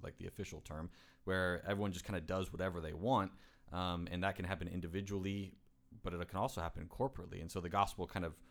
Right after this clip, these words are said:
recenters us at every point to say, um, we are, uh, we are bathed in the blood of Christ. We are, uh, washed clean, washed new, and everything we do in our lives is meant to spring forth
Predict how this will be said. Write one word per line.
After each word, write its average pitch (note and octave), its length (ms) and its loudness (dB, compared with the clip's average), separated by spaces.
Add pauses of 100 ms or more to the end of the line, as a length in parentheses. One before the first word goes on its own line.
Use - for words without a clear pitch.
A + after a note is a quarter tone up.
(260)
recenters G2 500 2
us B2 180 2
at E2+ 80 -2
every F2+ 260 -2
point G2 340 -4
to - 80 -8
say, E2+ 320 0 (420)
um, E2+ 320 -2 (420)
we F#2+ 180 2
are, E2+ 320 2 (360)
uh, - 140 -8 (800)
we G#2 140 0
are F#2 80 4
bathed G2+ 720 4
in F#2+ 320 0
the F2+ 60 -2
blood F#2+ 260 4
of A#2 80 2
Christ. D#2+ 460 -4
We F#2+ 140 -2
are, F2 360 4 (320)
uh, E2+ 160 2
washed F#2 540 4
clean, G2 400 2
washed G2+ 460 4
new, F#2+ 280 2
and F2 120 -4
everything G2+ 480 0
we F#2 100 0
do F2+ 240 -2
in F#2+ 60 0
our F2 120 2
lives F2+ 560 2
is E2+ 140 -4
meant F2+ 200 -4
to - 80 -8
spring - 540 -2
forth G2 500 -2